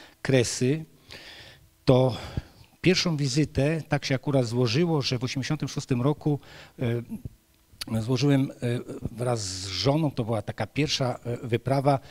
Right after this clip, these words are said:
właśnie we Lwowie. I Lwów mnie oczarował i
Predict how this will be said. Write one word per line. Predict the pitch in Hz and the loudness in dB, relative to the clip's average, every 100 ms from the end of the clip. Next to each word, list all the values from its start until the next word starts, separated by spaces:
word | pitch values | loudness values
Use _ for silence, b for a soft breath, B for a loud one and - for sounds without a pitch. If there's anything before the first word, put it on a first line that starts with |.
| B - | B -2
właśnie | 127 - 120 | 0 2 4
we | 123 | 4
Lwowie. | 117 123 104 - - B B B B | 6 4 2 -6 -14 B B B B
I | 131 | 0
Lwów | 127 113 165 - | 2 2 0 0
mnie | 147 143 147 131 101 B - | 0 4 4 2 -6 B -8
oczarował | - 139 127 123 139 139 135 - | -4 0 0 0 2 4 2 0
i | 135 127 | 0 0